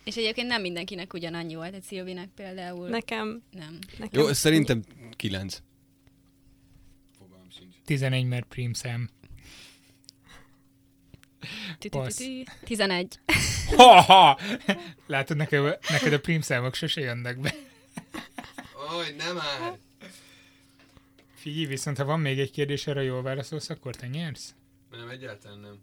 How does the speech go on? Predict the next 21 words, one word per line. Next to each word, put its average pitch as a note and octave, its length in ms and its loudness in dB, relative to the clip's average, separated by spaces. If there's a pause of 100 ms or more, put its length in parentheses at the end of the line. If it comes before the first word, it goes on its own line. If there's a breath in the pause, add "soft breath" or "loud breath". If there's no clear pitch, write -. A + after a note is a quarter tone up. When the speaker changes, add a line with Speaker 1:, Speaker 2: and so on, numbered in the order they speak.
Speaker 3:
Hát G2 120 -20
figyelj, A#2+ 260 -16
most A2+ 140 -18
neked A#2+ 240 -16
az B2+ 160 -8
Speaker 4:
Ja. C3 80 -8
Speaker 3:
van, G#2+ 100 -8
Laci, A2 280 -14
hogy G#2+ 160 -14 (140)
három, A2 440 -12
három A#2 340 -4
és G#2 140 -4
három G2+ 320 -4
negyed F#2+ 200 -4
pontod G#2 380 -6
van, A#2 220 -8 (280)
nekem A2 220 -10
kettő G#2+ 320 -6
és F#2+ 120 -8
egy F#2+ 160 -12
negyed. E2+ 280 -14